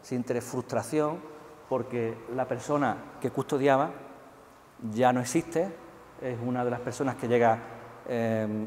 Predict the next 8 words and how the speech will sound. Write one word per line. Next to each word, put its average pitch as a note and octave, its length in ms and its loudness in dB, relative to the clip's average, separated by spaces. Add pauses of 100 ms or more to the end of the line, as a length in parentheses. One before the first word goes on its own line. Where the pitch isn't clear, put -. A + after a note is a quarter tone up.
(120)
en A2+ 140 0
una A#2 140 2
situación A#2 460 0
dramática A#2 640 2 (340)
a G2+ 140 4
las F#2+ 140 2
costas A#2+ 340 0
españolas. C#3 540 2